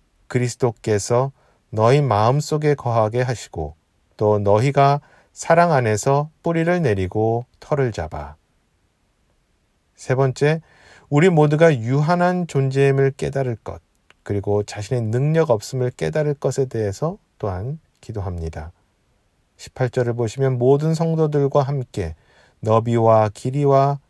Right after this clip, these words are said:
깊이와 높이가 어떠함을 능히 깨닫고."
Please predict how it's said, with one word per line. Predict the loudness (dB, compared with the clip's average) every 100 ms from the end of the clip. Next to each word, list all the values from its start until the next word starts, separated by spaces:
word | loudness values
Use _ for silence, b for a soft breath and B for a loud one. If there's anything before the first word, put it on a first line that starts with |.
| _
깊이와 | -10 -6 0 2
높이가 | 2 -2 -4 0 0
어떠함을 | 0 -4 -4 -2 -2 -2 -4 -6 _ _ -8
능히 | -4 -4
깨닫고." | -4 -6 -4 -6 -8 _ -12 -10 -12